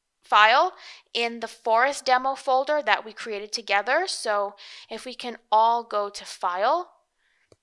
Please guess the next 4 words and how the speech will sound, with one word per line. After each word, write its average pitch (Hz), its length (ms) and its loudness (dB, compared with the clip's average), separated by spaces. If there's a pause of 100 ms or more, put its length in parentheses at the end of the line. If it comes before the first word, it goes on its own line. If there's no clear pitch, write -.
(560)
Save 214 580 -6
As, 277 760 0 (920)
Save 190 540 -6
As, 254 720 0